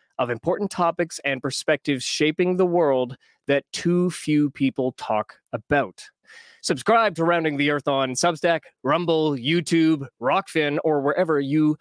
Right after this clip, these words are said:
watch your videos or listen to your podcast to join a burgeoning research community and to help us unflatten the earth. My name is Liam Sturgis. I am a musician, music producer, and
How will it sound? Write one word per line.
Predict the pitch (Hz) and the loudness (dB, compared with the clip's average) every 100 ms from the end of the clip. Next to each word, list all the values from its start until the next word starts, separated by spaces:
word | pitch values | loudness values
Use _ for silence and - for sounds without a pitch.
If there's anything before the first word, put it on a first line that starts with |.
| _ | _
watch | 120 156 160 | -2 -2 -2
your | 151 156 202 | 0 2 2
videos | 196 180 143 135 135 | 2 2 0 0 -2
or | 131 120 | -4 -2
listen | 143 139 | -4 -4
to | 120 | -6
your | 113 139 | 0 0
podcast | 147 156 117 - 95 95 | 0 -2 -2 -4 -6 -4
to | - | -2
join | 143 190 190 | 2 2 2
a | 165 | 0
burgeoning | 123 196 196 180 180 160 | 0 2 2 2 2 2
research | 160 156 170 160 | 0 0 -2 -2
community | - 208 180 147 143 139 - - - | 0 2 2 2 0 -2 -12 -16 -10
and | 135 | -4
to | 139 | -4
help | - 185 - | 0 -2 -2
us | 110 - - _ _ - | -6 -6 -10 _ _ -2
unflatten | 165 139 120 - 127 110 95 98 - | -2 -2 -4 -4 -2 -2 -6 -12 -14
the | 120 123 143 | -6 0 2
earth. | 165 - - - _ _ - - _ - | 0 -2 -16 -20 _ _ -20 -20 _ 0
My | 160 175 | 2 2
name | 160 151 | 2 0
is | 139 | -2
Liam | 131 139 127 | -2 -2 -2
Sturgis. | - 165 180 247 - - | -2 0 0 -2 -4 -6
I | 143 | -2
am | 143 131 | -2 -2
a | 127 | -4
musician, | 123 120 131 208 220 208 202 | -4 -2 0 0 0 -2 -4
music | 135 123 120 | -4 -4 -4
producer, | 139 123 196 190 208 196 - | -4 0 0 2 2 2 0
and | 170 147 | 0 -2